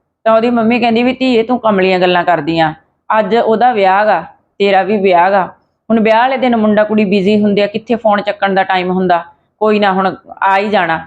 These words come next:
ਘੰਟੇ, ਅੱਧੇ ਘੰਟੇ ਦੇ ਵਿੱਚ ਬਰਾਤ ਲੈ ਕੇ, ਫਿਰ ਕਰ ਲਈ ਜਿਹੜੀਆਂ ਗੱਲਾਂ ਕਰਨੀਆਂ।" ਉਹ ਐਂ ਕਹਿ ਕੇ ਚਲੀ ਜਾਂਦੀ ਆ, ਪਰ ਡਾਲੀ ਆ ਜਿਹੜੀ, ਉਹ ਫਿਰ ਵੀ ਫੋਨ ਟਰਾਈ ਕਰਦੀ ਆ ਤੇ ਉਹ ਵਾਰ-ਵਾਰ WhatsApp ਵੀ ਚੈੱਕ ਕਰਦੀ ਆ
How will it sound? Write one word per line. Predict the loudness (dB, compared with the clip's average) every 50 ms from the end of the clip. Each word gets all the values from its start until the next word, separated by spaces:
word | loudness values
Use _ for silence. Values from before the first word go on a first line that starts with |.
| -6 -4
ਘੰਟੇ, | -4 -2 -2 -2 -2 -2
ਅੱਧੇ | -2 -2 -2 -2
ਘੰਟੇ | 0 0 -2 -2 -2 -2
ਦੇ | -2 -2
ਵਿੱਚ | -2 -2 -4 -4
ਬਰਾਤ | -2 -2 0 0 0 0 0
ਲੈ | 0 0 -2
ਕੇ, | -2 -2 -4 -6 -6 -8 _ _ _ _ _ _ _ _
ਫਿਰ | -2 -2 -2 0
ਕਰ | 0 0 0 0
ਲਈ | -2 -2
ਜਿਹੜੀਆਂ | 0 0 0 0 0 0 0
ਗੱਲਾਂ | 0 0 0 -2 -2
ਕਰਨੀਆਂ।" | 0 0 -2 0 -2 -4 -4 -4 -6 -6 _ _ _ _ _ _ _ -2
ਉਹ | 0 0
ਐਂ | 0 0
ਕਹਿ | -2 -2
ਕੇ | -2 -4 -2
ਚਲੀ | -2 0 0 0 0
ਜਾਂਦੀ | 0 0 0 0 0 0 2
ਆ, | 0 0 -2 -6 -12 _ _ _ _ _ -2
ਪਰ | 0 0 0
ਡਾਲੀ | 2 0 0 0 0 0 0
ਆ | 0 0
ਜਿਹੜੀ, | 0 0 0 0 0 0
ਉਹ | 0 0 0 0 0
ਫਿਰ | -2 -2 -2 0 0
ਵੀ | 0 -2 -2
ਫੋਨ | 0 0 0 0 0 0
ਟਰਾਈ | 0 0 0 0 0
ਕਰਦੀ | 0 -2 -2 0 0 2 2
ਆ | 2 2 0 -4 -10 _ _ _ _ -4
ਤੇ | -2
ਉਹ | 0 0
ਵਾਰ-ਵਾਰ | 2 2 2 2 2 2 0 0 0
WhatsApp | 0 -2 -2 -4 -4 -2 -2 -2 -2
ਵੀ | -4 -2
ਚੈੱਕ | -2 -2 -2 0 0
ਕਰਦੀ | 0 0 0 0 2 2 2
ਆ | 2 0